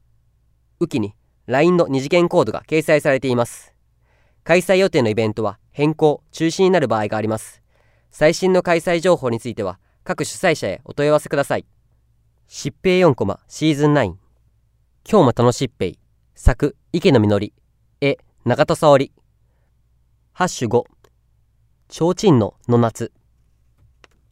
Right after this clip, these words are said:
一、提灯のの石碑のアップ。二、提灯の？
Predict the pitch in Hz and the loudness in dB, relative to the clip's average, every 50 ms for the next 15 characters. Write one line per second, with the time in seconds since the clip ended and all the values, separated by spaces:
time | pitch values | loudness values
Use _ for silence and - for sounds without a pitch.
0 | _ _ _ _ _ _ _ _ _ _ _ _ _ _ - 139 120 - 147 - | _ _ _ _ _ _ _ _ _ _ _ _ _ _ -14 -12 -8 -8 -8 -8
1 | _ _ _ _ _ _ _ _ _ _ _ _ _ _ _ _ - - 165 175 | _ _ _ _ _ _ _ _ _ _ _ _ _ _ _ _ -6 0 0 0
2 | 190 - - 220 180 135 117 98 90 80 - _ _ _ _ - - 143 120 - | 2 2 4 4 6 6 4 0 -2 -6 -12 _ _ _ _ -12 -10 -10 -8 -4
3 | - 151 147 - - _ - - - _ _ _ _ _ _ _ _ _ _ _ | 0 0 0 0 0 _ -12 -20 -20 _ _ _ _ _ _ _ _ _ _ _
4 | _ _ _ _ - 131 135 151 - _ _ _ _ _ _ _ - - 143 160 | _ _ _ _ -2 0 0 0 -2 _ _ _ _ _ _ _ -8 -4 -2 -2
5 | 175 - 247 202 123 90 82 95 | 0 2 2 2 2 2 -2 -8